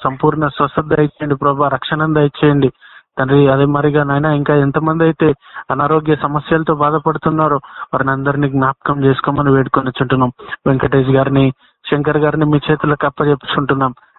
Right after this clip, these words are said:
పవన్ ని మీ చేతులకు అప్పజెప్పుచుంటున్నాం. ఈ ఉదయకాల సమయమున వారిని తాకండి ప్రభా, వారికి రక్షణ మార్గములను తెరవండి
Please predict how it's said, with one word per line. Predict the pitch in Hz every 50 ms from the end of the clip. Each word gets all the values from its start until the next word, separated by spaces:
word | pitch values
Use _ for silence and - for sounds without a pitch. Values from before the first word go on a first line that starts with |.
| _ -
పవన్ | 135 135 143 143 139 151
ని | 151 147
మీ | 151 151 147 139 - 151
చేతులకు | 143 160 147 151 143 - 147
అప్పజెప్పుచుంటున్నాం. | 139 - 151 143 151 139 - - - 151 139 123 135 131 127 123 - _ _ _ _ 135
ఈ |
ఉదయకాల | 135 135 135 143 147 147 - 156 151 151 147
సమయమున | 135 - 139 143 151 151 151 151 147 139
వారిని | 135 135 131 135 135 135
తాకండి | - - 131 127 - - 139 135 131
ప్రభా, | - - 135 127 131
వారికి | 131 127 127 131 - - 135
రక్షణ | 131 123 - - - 143
మార్గములను | 139 139 135 135 143 143 147 147 151 156 151 151 151
తెరవండి | 143 - 143 139 135 135 131 131 127